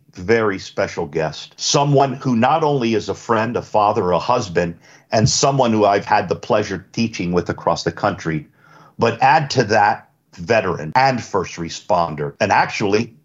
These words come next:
doing it all at the same time. That is what I call a solid responder.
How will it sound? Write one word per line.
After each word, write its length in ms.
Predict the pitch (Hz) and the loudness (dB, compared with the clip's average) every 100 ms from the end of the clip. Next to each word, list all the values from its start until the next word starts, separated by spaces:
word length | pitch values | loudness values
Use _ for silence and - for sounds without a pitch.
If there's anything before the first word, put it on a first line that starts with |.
| - | -4
doing 300 | 117 123 113 | 0 2 2
it 120 | 107 | 2
all 320 | 101 107 117 - | 4 4 2 0
at 180 | 92 - | -2 -2
the 80 | |
same 560 | - - 98 98 101 92 | -2 0 2 2 -2 -4
time. 440 | - 98 82 69 - _ _ _ _ 92 | -2 0 0 -4 -12 _ _ _ _ 0
That 180 | 117 | 2
is 140 | 151 95 | 2 0
what 160 | 98 | 2
I 120 | 104 139 | 2 2
call 440 | - 85 80 80 | 0 0 0 -2
a 80 | 120 | -2
solid 640 | - 120 101 101 104 - | 0 2 2 2 0 -4
responder. 760 | 87 95 - - 82 76 76 76 | -8 -8 -4 0 0 0 -6 -12